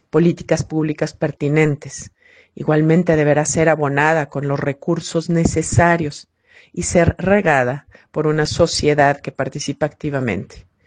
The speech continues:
Todo ello con una mirada de equidad que permita que cada niño y niña, independientemente de su condición y el lugar de su origen,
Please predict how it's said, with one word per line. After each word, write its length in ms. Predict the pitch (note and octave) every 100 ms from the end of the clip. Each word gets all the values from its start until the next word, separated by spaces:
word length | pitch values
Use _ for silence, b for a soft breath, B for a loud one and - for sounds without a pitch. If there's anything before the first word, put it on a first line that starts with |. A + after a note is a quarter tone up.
| b b b -
Todo 220 | F#3 F3
ello 280 | E3+ E3+ F3
con 160 | E3+
una 180 | E3 E3+
mirada 460 | E3+ D#3 D#3 D#3 D#3
de 160 | D#3 -
equidad 540 | E3+ - D#3+ D#3 D3+ - - _ _ _ -
que 100 | -
permita 440 | D#3+ D#3+ D#3 D#3+
que 140 | D3+
cada 220 | D3 D3 D3+
niño 380 | D3+ D3 C#3
y 80 | C3+
niña, 240 | C#3 C#3 C#3+
independientemente 1000 | D3 D3 D#3+ F3 G3 G3 G3 F3+ F#3 F#3
de 100 | F3+
su 140 | -
condición 680 | - F3 D#3+ - C#3+ D3+ D#3
y 60 | D3+
el 80 | D#3
lugar 300 | D#3 D#3 F3
de 100 | F#3
su 160 | -
origen, 460 | D#3+ D#3 - D3